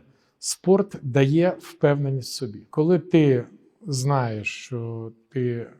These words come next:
виходиш і ти нікого не боїшся в будь-якому віці, це унікальна якість, яка з тобою залишається на все життя. І оце головна якість, яку мені подарував спорт. Я,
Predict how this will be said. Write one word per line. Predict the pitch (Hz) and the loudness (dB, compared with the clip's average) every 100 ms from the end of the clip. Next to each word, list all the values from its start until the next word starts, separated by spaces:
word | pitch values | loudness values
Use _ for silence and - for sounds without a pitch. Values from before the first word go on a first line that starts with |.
| 147 | -12
виходиш | 123 123 - 131 110 110 101 - | -8 -8 -4 -4 -4 -8 -10 -12
і | 117 | -12
ти | 107 - 127 | -8 -4 -4
нікого | 120 120 - 131 117 | -4 -6 -6 -6 -6
не | 113 | -12
боїшся | 113 123 117 104 - - 107 _ _ - | -8 -6 -6 -8 -12 -16 -20 _ _ -10
в | 123 | -4
будь-якому | 131 127 110 107 120 113 | 0 0 -2 -10 -10 -8
віці, | 131 196 202 101 - _ _ - _ _ - | -6 -6 -8 -14 -18 _ _ -20 _ _ -10
це | - 139 147 160 156 151 147 143 - _ | -4 0 2 2 0 -2 -4 -6 -12 _
унікальна | 143 143 147 - 147 127 113 113 | -2 0 0 0 0 0 0 -6
якість, | 117 147 170 151 - | -4 -2 -2 -6 -10
яка | 123 - 131 | -10 -8 -8
з | |
тобою | - 123 151 156 | -8 -8 -6 -6
залишається | 123 120 117 - 131 127 123 - 117 | -6 -8 -10 -12 -10 -10 -12 -16 -16
на | 117 117 120 117 110 110 - _ _ _ | -14 -12 -12 -14 -14 -18 -20 _ _ _
все | - 123 | -12 -10
життя. | 107 101 - 80 _ _ _ _ - | -10 -14 -20 -20 _ _ _ _ -4
І | |
оце | 156 160 147 | -2 2 0
головна | 113 113 117 123 | 0 -4 -6 -4
якість, | 143 151 131 - | -2 -4 -6 -10
яку | 113 131 | -12 -10
мені | 120 117 | -8 -8
подарував | 117 110 107 104 104 | -10 -14 -16 -16 -18
спорт. | - - 95 - _ _ | -20 -18 -18 -20 _ _
Я, | 135 117 127 131 131 123 | -14 -10 -8 -8 -10 -12